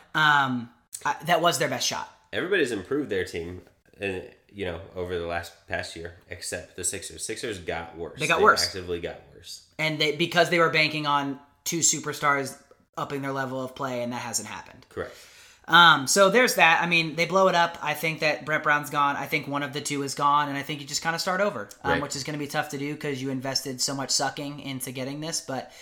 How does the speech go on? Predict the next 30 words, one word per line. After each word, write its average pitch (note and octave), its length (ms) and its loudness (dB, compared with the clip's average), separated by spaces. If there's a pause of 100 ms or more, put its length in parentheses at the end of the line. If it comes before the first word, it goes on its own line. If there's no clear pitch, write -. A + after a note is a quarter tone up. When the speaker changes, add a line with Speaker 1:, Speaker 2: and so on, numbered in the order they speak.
(140)
Speaker 1:
you - 160 -8
still E3 220 6
suck. D3 360 2
<laughs> - 100 4
So, G3 260 6 (260)
Speaker 2:
<laughs> - 220 -8
Speaker 1:
um, D#3 500 2 (240)
okay, G#3 340 6 (640)
Jimmy A3 180 6
Butler. C3 380 6 (360)
Speaker 2:
Dude, A2+ 220 -2
that A#2+ 160 8
Miami A2 320 8
team, F2+ 320 2 (420)
I G2 360 0 (100)
love E2+ 800 -4 (560)
that E2+ 220 -6
Heat E2 140 -14
team. D#2 240 -12 (280)
Speaker 1:
That D#3+ 260 4
team G3 260 -2
is - 140 4
so E3+ 220 4
well F3+ 180 4
put G3+ 140 0
together, C3+ 520 -2
so - 280 0
well E3+ 180 2
coached. - 520 -4 (140)
Speaker 2:
Opposite G#2+ 540 4